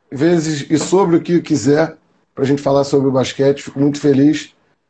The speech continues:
e as portas estão abertas, quero que, que você apareça lá pra gente poder conversar pessoalmente.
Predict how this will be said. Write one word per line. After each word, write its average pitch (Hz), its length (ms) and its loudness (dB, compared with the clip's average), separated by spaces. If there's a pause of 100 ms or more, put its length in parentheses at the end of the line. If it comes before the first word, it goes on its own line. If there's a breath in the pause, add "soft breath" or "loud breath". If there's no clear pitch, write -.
(280)
e 151 420 4
as 143 120 -2
portas 151 260 -4
estão - 180 -4
abertas, 143 480 0
quero 143 320 0
que, 139 500 2
que - 100 -18
você 147 80 -2
apareça 143 460 0
lá 131 140 4
pra 131 120 -2
gente 127 180 -6
poder 135 240 0
conversar 135 400 -2
pessoalmente. 110 760 -6